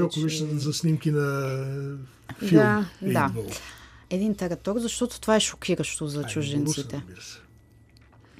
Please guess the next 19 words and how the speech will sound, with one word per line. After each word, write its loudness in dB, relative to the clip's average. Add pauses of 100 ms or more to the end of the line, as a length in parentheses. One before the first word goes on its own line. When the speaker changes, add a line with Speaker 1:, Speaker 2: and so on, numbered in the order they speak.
(340)
Speaker 2:
Е -6
доста -4
шокиращо. -6
Особено 4
италианците, 2
като -4
са -2
идвали 0
тук. -12 (480)
Ма -2
как 4
така 6
кисело 6
мляко 8
с 0
краставици, 4
па 4
с, 2
а, 4